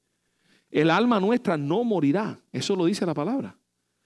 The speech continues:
Entonces, él no está completamente equivocado. Lo único que su metodología está confundida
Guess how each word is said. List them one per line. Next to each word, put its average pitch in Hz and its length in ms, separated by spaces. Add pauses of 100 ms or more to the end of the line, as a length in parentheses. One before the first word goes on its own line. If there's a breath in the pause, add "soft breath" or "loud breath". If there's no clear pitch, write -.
(400)
Entonces, 208 320
él 226 180
no 320 80
está 302 160
completamente 233 680
equivocado. 170 500
Lo 151 100
único 226 180
que 220 120
su 180 120
metodología 160 680
está 233 180
confundida 180 760